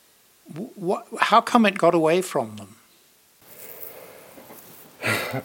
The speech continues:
Speaker 2: Because there's, ultimately, 'cause there's no way of stopping it, really. Fungi are, are, are kind of,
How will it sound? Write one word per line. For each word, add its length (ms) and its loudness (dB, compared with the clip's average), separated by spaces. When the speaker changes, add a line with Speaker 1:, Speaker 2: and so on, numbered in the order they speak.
Speaker 2:
Because 260 4
there's, 280 8
ultimately, 520 6
'cause 220 2
there's 220 8
no 140 10
way 220 10
of 120 6
stopping 500 6
it, 200 0
really. 500 2
Fungi 920 6
are, 680 8
are, 260 8
are 180 8
kind 720 4
of, 560 6